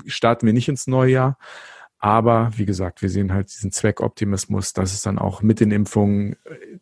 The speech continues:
zur Jahresmitte wieder losgeht. Und wir sehen ja natürlich auch mit dem, was jetzt an neuen Dingen passiert, äh, ähm, dass natürlich auch für die Zeit nach der Pandemie geplant wird. Es gibt zum Beispiel ein, das ist das erste Mal seit ganz langem,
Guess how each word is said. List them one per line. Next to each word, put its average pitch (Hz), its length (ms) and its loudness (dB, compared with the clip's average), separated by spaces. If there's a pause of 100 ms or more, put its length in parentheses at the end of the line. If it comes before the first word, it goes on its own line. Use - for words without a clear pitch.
zur - 240 0
Jahresmitte 101 840 -2
wieder 104 220 2
losgeht. 110 460 2
Und 123 60 0
wir 120 80 4
sehen 139 220 4
ja 135 100 4
natürlich 127 360 2
auch 113 200 0
mit 113 120 2
dem, 120 180 4
was 113 160 2
jetzt 113 220 0
an 113 140 2
neuen 123 320 4
Dingen 104 260 0
passiert, 123 520 -4
äh, 120 200 -2 (720)
ähm, 104 360 2 (380)
dass 107 220 0
natürlich 107 440 2
auch 98 140 0
für - 160 0
die 98 100 2
Zeit - 280 -2
nach 95 100 -2
der 98 140 -4
Pandemie 104 420 0
geplant 107 460 -2
wird. 92 180 -4
Es - 120 -6
gibt - 160 -8
zum 107 120 -2
Beispiel 101 360 2
ein, 107 520 2 (300)
das 104 200 -4
ist - 80 -6
das 110 120 -4
erste 143 380 0
Mal 131 160 4
seit 123 180 2
ganz 117 240 0
langem, 120 420 0